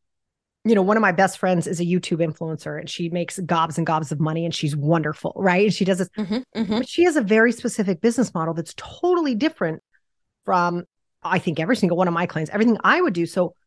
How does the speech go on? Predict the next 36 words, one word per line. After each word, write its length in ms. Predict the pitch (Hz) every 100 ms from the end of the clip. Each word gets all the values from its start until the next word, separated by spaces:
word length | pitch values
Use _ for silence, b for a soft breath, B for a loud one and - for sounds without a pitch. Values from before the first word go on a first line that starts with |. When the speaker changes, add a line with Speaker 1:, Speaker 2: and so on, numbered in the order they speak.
| _ _ -
Speaker 1:
for 100 | 175
her 200 | 349 370
to 60 |
come 260 | - 302 277
over 200 | 294 202
and 80 | 151
say, 140 | 151
"Oh, 160 | 233 185
here's 240 | 208 196
what 140 | 190
you 60 | 175
have 200 | 196 196
to 80 | 175
do," 220 | 185 262
that 200 | 175 175
wouldn't 220 | 175 214
work 240 | 170 262 -
for 160 | -
the 80 | 143
rest 280 | - - 202
of 80 | 208
us 140 | 202
Speaker 2:
Mm-hmm, 600 | 190 165 185 180 160 156
Speaker 1:
'cause 160 | 226 311
Speaker 2:
mm-hmm. 100 | 339
Speaker 1:
it's 100 | 262
a 60 | 277
different 520 | - 202 - 339 330
business 460 | 392 466 554 -
model. 380 | 190 147 151 170
We're 160 | 156 233
not 160 | 427 -
doing 280 | 277 403 554 480
the 140 | 190
same 340 | - 139 - -
thing. 240 | - -